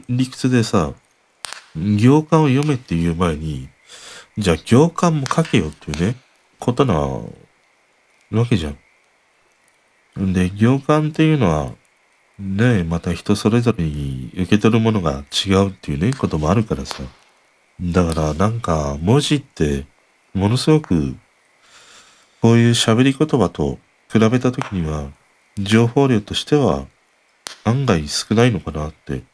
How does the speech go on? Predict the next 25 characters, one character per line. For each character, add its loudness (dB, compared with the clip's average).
思 2
っ -4
た -2
り -2
す -6
る 0
ん -4
だ -4
よ -4
ね。 -8
ま 0
あ、 -10
言 0
葉 6
の 0
場 4
合 2
っ 0
て -8
こ 0
う 4
や 0
っ -8
て -4
さ、 -2